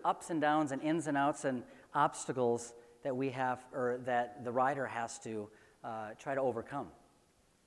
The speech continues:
And before you enter that, you have to have a plan, and you have to have a sequence, and you have to know which maneuvers to try, when and where.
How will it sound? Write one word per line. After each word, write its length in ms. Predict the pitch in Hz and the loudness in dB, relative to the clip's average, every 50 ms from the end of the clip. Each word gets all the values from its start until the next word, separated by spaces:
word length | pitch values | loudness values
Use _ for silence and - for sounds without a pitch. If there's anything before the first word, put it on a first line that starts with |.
| _ - - | _ -8 -6
And 80 | 139 | -4
before 260 | 131 131 - 160 160 160 | -4 -2 0 2 2 2
you 80 | 156 | 4
enter 220 | 143 143 139 143 143 | 2 0 -2 0 0
that, 140 | 160 160 | 0 0
you 60 | 156 139 | 0 -2
have 100 | 135 - | -2 -2
to 80 | 139 | -4
have 60 | 113 | -4
a 40 | 110 | -4
plan, 460 | - - - 156 151 151 151 151 151 | -6 -4 -2 2 2 4 4 4 2
and 100 | 139 131 | 2 0
you 60 | 131 127 | -2 -4
have 100 | 123 - | -4 -2
to 60 | 131 | -2
have 100 | 120 101 | -2 -2
a 60 | 95 | -4
sequence, 640 | - - - 185 156 - - 151 147 143 139 - 127 | -10 -4 -4 -4 -4 0 0 0 0 0 -2 -4 -8
and 120 | 110 95 - - - - - - _ | -8 -10 -12 -16 -20 -20 -20 -18 _
you 80 | - 202 | -2 -2
have 80 | 202 - | -2 0
to 80 | 185 | 0
know 140 | 165 160 151 | 2 4 6
which 200 | 139 147 143 - | 4 4 2 0
maneuvers 520 | - 120 117 127 143 165 160 175 170 - - | -4 -2 0 2 2 2 2 0 -2 -4 -6
to 80 | 165 | -10
try, 400 | 143 - 165 160 156 156 160 165 | -10 -2 0 0 2 2 0 0
when 300 | 151 120 117 127 127 143 | -2 -4 -4 -4 -2 -2
and 120 | 139 131 117 | -2 -2 -4
where. 380 | 110 107 110 123 143 180 185 | -4 -4 -2 -2 -4 -4 -6